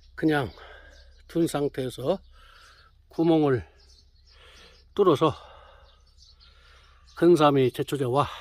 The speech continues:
엔진 오일을 넣도록 하겠습니다. 그러니까 서서 죽으라 이거죠. 서서 죽으면은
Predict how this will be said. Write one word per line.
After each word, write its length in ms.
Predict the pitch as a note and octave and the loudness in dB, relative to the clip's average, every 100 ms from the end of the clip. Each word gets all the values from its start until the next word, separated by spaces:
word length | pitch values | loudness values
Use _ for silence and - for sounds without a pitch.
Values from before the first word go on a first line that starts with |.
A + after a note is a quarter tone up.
| - - | -20 -12
엔진 460 | E3 D3+ D3 C3+ C3+ | 0 0 2 -2 -4
오일을 400 | D#3 C#3+ C3 D#3 - - _ - | -4 -2 0 -2 -4 -16 _ -4
넣도록 460 | D#3+ D#3+ D3+ C#3 _ - - | -2 -2 -6 -8 _ -20 -12
하겠습니다. 560 | F3 F3 - B2 G#2+ - - - _ - - - - _ _ - - - _ - - _ _ - - - | -6 -6 -6 -12 -14 -20 -20 -20 _ -20 -20 -20 -20 _ _ -20 -20 -20 _ -20 -20 _ _ -20 -20 -12
그러니까 460 | D3 D3 C3+ D#3+ - - - - - - - - - - - _ - - - - - - - | -6 -4 -4 -4 -6 -12 -20 -20 -20 -20 -20 -20 -20 -20 -20 _ -20 -20 -20 -20 -20 -20 -20
서서 320 | - A3+ G3 D#3+ | 0 2 2 0
죽으라 300 | E3+ D#3+ D3 | 0 0 0
이거죠. 340 | D3 C#3 F#3+ - - - - - - _ _ _ - _ - - _ _ - - _ - - | 0 0 -2 -2 -20 -20 -20 -20 -20 _ _ _ -20 _ -20 -20 _ _ -20 -20 _ -20 -18
서서 680 | - - F3+ E3+ D#3 - - - - - - - - - - - | -8 -4 0 0 -2 -4 -20 -20 -20 -20 -20 -20 -20 -20 -20 -20
죽으면은 520 | - E3+ D#3+ D3+ D3 | -8 -2 2 4 4